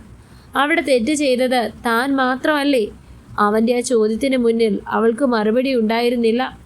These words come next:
"ഞാൻ തന്നെ ചതിക്കാൻ ശ്രമിച്ചു എന്ന് പറഞ്ഞല്ലോ. ചതിക്കാനായിരുന്നെങ്കിൽ ഇഷ്ടമാണെന്ന് പറഞ്ഞ അന്ന് തന്നെ എനിക്ക് തന്നോട് തിരിച്ചിഷ്ടമാണെന്ന് പറയാമായിരുന്നു. അല്ല, അങ്ങനെ അഭിനയിക്കാമായിരുന്നു. അങ്ങനെയൊന്നും ഞാൻ ചെയ്തില്ലല്ലോ. താൻ തെറ്റിദ്ധരിക്കപ്പെട്ടു.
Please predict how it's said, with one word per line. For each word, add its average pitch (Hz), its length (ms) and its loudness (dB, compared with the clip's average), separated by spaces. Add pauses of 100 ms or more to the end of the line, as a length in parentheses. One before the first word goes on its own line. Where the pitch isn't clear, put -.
(400)
"ഞാൻ 277 220 -2
തന്നെ 294 220 0
ചതിക്കാൻ 262 500 -2
ശ്രമിച്ചു 254 420 -2
എന്ന് 247 220 0
പറഞ്ഞല്ലോ. 226 500 0 (480)
ചതിക്കാനായിരുന്നെങ്കിൽ 269 1160 0 (400)
ഇഷ്ടമാണെന്ന് 285 760 0
പറഞ്ഞ 254 300 0
അന്ന് 254 280 0
തന്നെ 247 320 0 (180)
എനിക്ക് 262 320 -2
തന്നോട് 277 400 -2
തിരിച്ചിഷ്ടമാണെന്ന് 262 1000 -2
പറയാമായിരുന്നു. 233 840 0 (500)
അല്ല, 254 220 0 (240)
അങ്ങനെ 311 300 -2
അഭിനയിക്കാമായിരുന്നു. 262 1080 0 (440)
അങ്ങനെയൊന്നും 320 600 0
ഞാൻ 311 180 0
ചെയ്തില്ലല്ലോ. 254 720 0 (480)
താൻ 320 200 0
തെറ്റിദ്ധരിക്കപ്പെട്ടു. 320 960 0